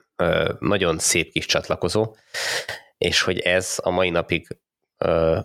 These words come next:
ki tudja szolgálni még a megnövekedett igényeket is, és nem kell különösebben módosítani rajta. Persze azt nyilván nem tudjuk, hogy egyébként a, a háttérben milyen módosítások vannak, mert simán elképzelhető egyébként, hogy ennek a, magának a csatlakozónak a hossza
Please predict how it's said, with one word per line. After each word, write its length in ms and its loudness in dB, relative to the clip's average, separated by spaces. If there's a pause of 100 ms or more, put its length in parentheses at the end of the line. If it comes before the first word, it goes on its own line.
ki 140 -4
tudja 260 -2
szolgálni 460 2
még 160 0
a 40 0
megnövekedett 640 0
igényeket 480 0
is, 120 2
és 120 2
nem 140 0
kell 380 -2 (500)
különösebben 540 0
módosítani 560 0
rajta. 220 0
Persze 200 0
azt 100 -4
nyilván 200 2
nem 140 0
tudjuk, 280 0
hogy 100 0
egyébként 520 0
a, 280 2 (300)
a 140 0
háttérben 840 0
milyen 320 2
módosítások 720 0
vannak, 300 -2
mert 140 -2
simán 260 2
elképzelhető 560 0
egyébként, 420 0
hogy 120 -2
ennek 340 0
a, 220 0 (240)
magának 380 0
a 60 -10
csatlakozónak 760 0
a 40 0
hossza 640 -2